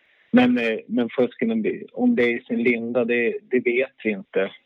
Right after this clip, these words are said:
Utan det är väl ingenting som tyder på att det är i sin linda, utan det har funnits länge. Om det håller på att eskalera, också svårt att säga, men det, det är i alla fall av en omfattning som gör att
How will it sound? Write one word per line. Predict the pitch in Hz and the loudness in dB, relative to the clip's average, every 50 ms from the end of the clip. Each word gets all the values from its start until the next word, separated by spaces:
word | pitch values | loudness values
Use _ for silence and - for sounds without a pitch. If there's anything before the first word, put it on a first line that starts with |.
| _ _ _ | _ _ _
Utan | - 117 - - _ 113 107 98 92 87 | -8 -8 -8 -6 _ -4 -4 -2 -4 -2
det | 78 117 | 0 0
är | 113 | 0
väl | 104 110 120 | 2 2 0
ingenting | 120 110 110 120 127 - - 135 131 | 0 0 -2 -6 -6 -4 -4 -6 -4
som | - 131 120 | -2 -4 -4
tyder | - - 110 104 104 101 - | -2 -2 -2 -2 -2 -2 -4
på | - _ - | -8 _ -12
att | - - | -6 -2
det | - 202 | -2 -2
är | |
i | 202 | 0
sin | - 220 208 196 | -2 -6 -4 -2
linda, | 107 107 101 208 208 113 | -2 -2 -2 -2 -2 -2
utan | - - - 104 | -2 -4 -2 -2
det | - | -2
har | - - - - 107 | -2 -2 -2 -2 0
funnits | 104 113 117 - - | 0 -2 -4 -2 -4
länge. | - 104 98 98 101 101 98 104 104 - _ - - - _ _ _ _ _ _ | -4 -2 -2 -4 -4 -6 -6 -8 -10 -12 _ -20 -20 -20 _ _ _ _ _ _
Om | - 107 110 113 | 0 2 2 2
det | 110 113 | 2 2
håller | - - 113 107 | 0 0 -2 -2
på | - - | 0 0
att | 110 107 | 0 0
eskalera, | - - - 113 110 113 123 123 123 123 120 117 117 107 - _ _ _ _ _ _ _ _ _ _ _ _ _ _ _ | 0 -2 -2 0 0 2 2 2 0 0 -2 -4 -4 -6 -8 _ _ _ _ _ _ _ _ _ _ _ _ _ _ _
också | - 123 117 - - - 135 | 2 2 2 2 2 0 0
svårt | 127 - 131 123 117 113 - | 2 2 2 2 2 0 -4
att | 107 - | -10 -6
säga, | - - 123 113 113 123 131 131 120 | 0 2 2 2 2 2 0 0 -2
men | 113 113 113 117 113 | -4 -4 -2 0 2
det, | 113 117 117 117 101 - | 2 2 2 0 -4 -10
det | - _ 120 | -12 _ -6
är | 117 | -4
i | |
alla | 113 113 127 | -2 -2 -4
fall | - - 131 123 | -2 0 0 0
av | 117 113 | 2 0
en | 113 113 117 | 0 -2 -2
omfattning | 113 110 110 - - 127 123 117 - - 123 113 | -4 -4 -6 -4 -2 -2 -2 -2 -4 -6 -8 -8
som | - - 107 101 | -6 -6 -4 -2
gör | 101 101 101 104 | 0 0 0 0
att | 107 - - | -2 -4 -8